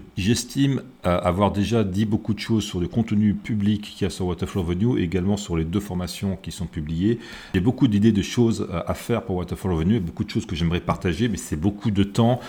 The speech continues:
ça me prend beaucoup de temps, beaucoup d'énergie et pour, euh, assez peu de résultats, euh, pour tout vous avouer. À titre de comparaison, moi, quand, quand je me vends en consulting, je suis à plus de mille deux cents euros par jour,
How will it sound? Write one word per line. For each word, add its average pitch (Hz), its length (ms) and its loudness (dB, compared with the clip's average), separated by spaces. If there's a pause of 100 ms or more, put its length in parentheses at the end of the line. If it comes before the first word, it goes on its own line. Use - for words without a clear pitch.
ça - 140 -2
me 85 40 0
prend 101 120 0
beaucoup 95 260 -2
de 98 80 2
temps, 113 320 2
beaucoup 92 380 -4
d'énergie 95 640 2
et 85 100 -2
pour, 78 300 -4
euh, 78 100 -2
assez 87 240 -6
peu 101 140 -2
de 87 40 -2
résultats, 95 580 0
euh, 80 140 -2
pour 85 240 -10
tout - 140 -10
vous 82 180 -6
avouer. 95 300 -2
À - 60 -16
titre 104 120 -4
de 95 60 2
comparaison, 87 640 2
moi, 98 260 2
quand, 85 260 -4
quand - 140 -6
je 87 140 -4
me 87 80 2
vends 98 160 4
en 90 60 2
consulting, 107 580 -2
je - 80 -6
suis 87 280 0
à 95 200 4
plus - 260 -4
de 92 100 0
mille 87 220 -2
deux 85 100 -4
cents 85 240 -4
euros 82 220 0
par 73 160 -2
jour, 113 380 2